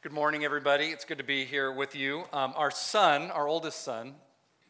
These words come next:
Wesley, just graduated from high school, and he's currently on a trip. Um, and this trip, uh, involved cross-country flight, and it's, he's going on a cruise. And, um, you know, he, he kind of, he keeps to himself. You know, he's an eighteen-year-old boy, so,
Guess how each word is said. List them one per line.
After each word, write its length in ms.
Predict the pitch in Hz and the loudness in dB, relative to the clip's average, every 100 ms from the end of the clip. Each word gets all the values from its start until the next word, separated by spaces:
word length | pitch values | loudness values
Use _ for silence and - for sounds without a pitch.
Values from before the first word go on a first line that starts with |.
| _ - | _ -6
Wesley, 300 | 131 - 123 | -4 -4 -8
just 220 | 123 - | -10 -6
graduated 460 | 117 113 120 117 | -6 -6 -8 -8
from 100 | - | -12
high 160 | 113 117 | -10 -10
school, 240 | - 117 | -8 -12
and 80 | 107 | -12
he's 100 | 104 | -14
currently 440 | - 151 131 113 123 | -12 -8 -8 -10 -10
on 180 | 123 | -12
a 40 | 98 | -12
trip. 420 | - - 185 - - _ _ - - _ _ 156 | -12 -2 -2 -4 -18 _ _ -20 -20 _ _ -4
Um, 220 | 139 139 | -4 -4
and 80 | 135 | -8
this 120 | - | -10
trip, 280 | - 190 - - _ _ 151 | -2 -2 -4 -20 _ _ -2
uh, 220 | 135 135 | -2 -2
involved 400 | 139 135 139 135 | -4 0 0 0
cross-country 720 | - 147 143 - 151 - 135 | 0 0 0 -4 -12 -8 -10
flight, 580 | 117 - 156 151 131 - - _ _ _ _ - | -10 -6 2 2 2 -8 -20 _ _ _ _ -10
and 320 | 139 131 131 | -4 -4 -6
it's, 140 | 131 | -12
he's 180 | - 135 | -16 -12
going 240 | 135 139 | -8 -8
on 140 | 127 110 | -8 -12
a 20 | |
cruise. 640 | - 180 156 127 120 - - _ _ _ _ _ _ - | -8 -2 -2 -2 -8 -12 -16 _ _ _ _ _ _ -6
And, 320 | 180 160 151 | 0 0 4
um, 300 | 147 139 120 - - - _ _ _ _ _ _ _ | 4 4 0 -12 -20 -20 _ _ _ _ _ _ _
you 120 | 196 | -2
know, 160 | 190 190 | 0 -2
he, 360 | - - 185 - - - | -8 -16 -16 -18 -18 -20
he 320 | - - - | -20 -12 -12
kind 240 | 180 214 170 | 0 0 0
of, 80 | 143 | -4
he 140 | 180 | -12
keeps 240 | - 202 | -10 -10
to 100 | - | -8
himself. 320 | 160 135 156 156 | -10 -6 -6 -4
You 80 | |
know, 80 | 156 | -6
he's 120 | 151 | -6
an 80 | 139 | -8
eighteen-year-old 500 | 139 - 143 127 110 | -10 -10 -12 -10 -10
boy, 160 | 110 123 | -10 -10
so, 260 | - 127 | -8 -10